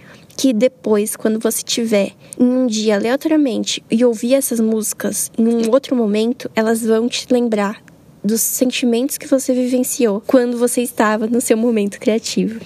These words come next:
Então não desperdice essa sensação ouvindo elas em outros momentos, porque senão vai dispersar esse sentimento. Vai apagar esse histórico de que ela tá altamente relacionada ao seu momento de criatividade. Então,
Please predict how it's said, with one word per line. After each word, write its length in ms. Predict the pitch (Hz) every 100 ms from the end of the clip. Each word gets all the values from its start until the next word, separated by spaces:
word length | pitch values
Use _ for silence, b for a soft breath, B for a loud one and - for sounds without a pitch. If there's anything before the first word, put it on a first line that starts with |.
| -
Então 240 | 294 349
não 120 | 440
desperdice 720 | 392 - 339 330 285 247 -
essa 160 | 262 -
sensação 720 | - 214 - 226 - 208 226 -
ouvindo 420 | 220 214 220 220
elas 300 | 208 208 208
em 100 | 202
outros 240 | 196 - 202
momentos, 560 | 196 208 240 247 -
porque 260 | - 269 285
senão 320 | 269 269 294 277 B
vai 140 | 254
dispersar 640 | - - 302 - - 233
esse 100 | 262
sentimento. 720 | - 220 196 - 202 196 - - B B B B
Vai 180 | - 247
apagar 540 | 254 294 277 247 240 269 -
esse 160 | - 233
histórico 560 | - 233 226 240 -
de 180 | 226 -
que 120 | -
ela 160 | 233 247
tá 180 | 247 -
altamente 680 | 254 311 339 294 262 302 285
relacionada 580 | 254 254 262 240 220
ao 40 | 247
seu 120 | 262
momento 420 | 254 254 233 -
de 160 | - 254
criatividade. 880 | - 247 - 277 285 262 214 - - -
Então, 580 | 233 220 - 269 302